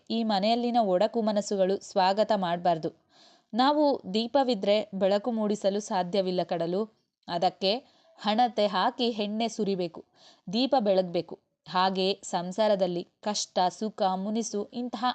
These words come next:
ಅನೇಕ ಸಂದರ್ಭಗಳು ಬರ್ತವೆ. ಹಾಗೆಲ್ಲ ನಾವು ಒಳ್ಳೇದನ್ನ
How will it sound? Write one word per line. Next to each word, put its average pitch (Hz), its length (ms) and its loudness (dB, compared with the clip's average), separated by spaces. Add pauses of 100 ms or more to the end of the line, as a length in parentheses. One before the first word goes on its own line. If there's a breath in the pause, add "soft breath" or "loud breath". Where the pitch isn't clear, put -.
ಅನೇಕ 240 520 -2
ಸಂದರ್ಭಗಳು 196 760 -2
ಬರ್ತವೆ. 185 540 -2 (520 soft breath)
ಹಾಗೆಲ್ಲ 294 500 2
ನಾವು 302 220 2
ಒಳ್ಳೇದನ್ನ 240 440 4